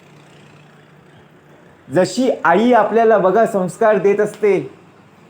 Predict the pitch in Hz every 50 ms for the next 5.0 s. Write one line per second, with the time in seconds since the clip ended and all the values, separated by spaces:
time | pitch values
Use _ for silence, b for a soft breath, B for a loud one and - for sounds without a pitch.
0 | _ - _ _ _ _ _ _ _ _ _ _ _ - - - - - - -
1 | - - - - - - - - - - _ _ _ - - - 143 135 - 196
2 | 208 208 - - - - - - - - - - - - - - - - - -
3 | - - - - - - - - - - - - - - - 135 139 143 156 175
4 | 180 190 202 202 196 180 160 156 160 170 196 202 202 202 196 185 160 147 135